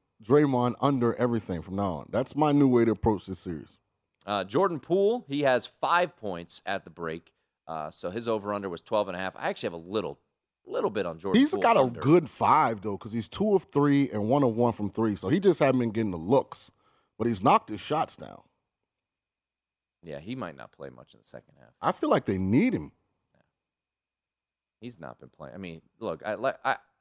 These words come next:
Speaker 2: I stick by what I said about Sunday. I, I thought it was kind of a fool's, you know, whatever he had,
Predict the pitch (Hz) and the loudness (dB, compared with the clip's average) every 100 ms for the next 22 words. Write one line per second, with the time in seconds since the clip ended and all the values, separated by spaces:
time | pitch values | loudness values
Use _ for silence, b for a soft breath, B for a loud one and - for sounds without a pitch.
0 | _ - - - 165 - 98 90 71 - | _ -10 -10 -8 -8 -4 -4 -4 -8 -10
1 | 78 69 67 - - 67 64 67 _ - | -12 -10 -12 -14 -16 -18 -20 -20 _ -10
2 | 82 98 - 98 87 80 - 85 76 71 | -8 -6 -4 -4 -6 -10 -14 -16 -16 -18
3 | _ 95 87 85 80 - - _ _ _ | _ -12 -10 -10 -12 -16 -20 _ _ _
4 | _ _ _ _ 87 69 71 82 80 78 | _ _ _ _ -18 -16 -10 -8 -8 -10
5 | 78 80 78 76 78 | -14 -18 -14 -12 -12